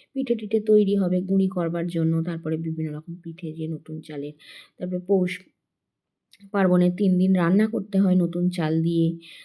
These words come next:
তারপরে মানে যা কিছু হবে পৌষ পার্বণে সবই নতুন চাল দিয়ে, বুঝেছো? তার জন্যই বাবা আর কি নতুন চালটাই নিয়ে আসবার জন্যই আজকে আসবে আর কি। নাহলে এর আগে একদিন এসেছিল, সেই দিন নারকেল,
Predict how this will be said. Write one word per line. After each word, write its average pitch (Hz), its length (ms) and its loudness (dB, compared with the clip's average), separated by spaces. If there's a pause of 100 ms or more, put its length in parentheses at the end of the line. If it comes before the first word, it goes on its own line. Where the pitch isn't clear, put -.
(140)
তারপরে 165 360 -4
মানে 240 300 4
যা 214 280 4
কিছু 254 280 2
হবে 254 240 2
পৌষ 220 340 4
পার্বণে 220 360 0
সবই 285 300 0
নতুন 202 380 0
চাল 147 260 -4
দিয়ে, 160 140 -4
বুঝেছো? 294 460 2 (400)
তার 180 200 -4
জন্যই 254 340 -2
বাবা 180 320 0
আর 180 100 -2
কি 269 120 -4
নতুন 190 400 0
চালটাই 175 600 -2
নিয়ে 185 380 0
আসবার 170 380 -4
জন্যই 214 280 -4
আজকে 180 280 -4
আসবে 160 400 -6
আর 156 140 -4
কি। 175 120 -16 (420)
নাহলে 285 320 0
এর 277 80 4
আগে 226 200 0
একদিন 233 300 -2
এসেছিল, 285 440 0
সেই 220 220 -2
দিন 233 160 -2
নারকেল, 208 560 -2